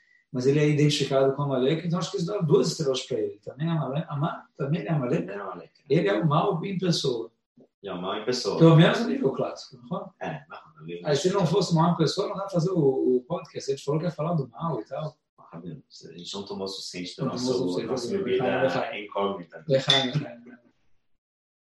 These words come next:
Speaker 2: Mas é
Speaker 1: Agora, a princípio, não, ele é,
Speaker 2: É.
Speaker 1: ele é uma má pessoa.
Speaker 2: Ele é uma má pessoa, sem dúvida nenhuma.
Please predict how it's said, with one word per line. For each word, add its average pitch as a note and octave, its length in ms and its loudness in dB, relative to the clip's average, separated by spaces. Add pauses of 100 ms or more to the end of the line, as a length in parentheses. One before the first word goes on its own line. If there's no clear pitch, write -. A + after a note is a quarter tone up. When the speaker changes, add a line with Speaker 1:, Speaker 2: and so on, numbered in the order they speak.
(2250)
Speaker 2:
Mas D#2+ 380 -10
é D2+ 240 -10 (1200)
Speaker 1:
Agora, F3 260 6
a F3 60 6
princípio, A3 340 2
não, - 300 -2
ele A3+ 120 -2
é, - 60 2
Speaker 2:
É. - 140 2 (100)
Speaker 1:
ele B3+ 80 0
é - 60 0
uma B3 180 2
má A#3+ 60 0
pessoa. A2+ 440 -2
Speaker 2:
Ele - 80 -8
é A2+ 40 -4
uma G#2 200 -4
má G#2 60 -4
pessoa, - 260 -8
sem G2 220 -8
dúvida F2 220 -6
nenhuma. D#2+ 400 -10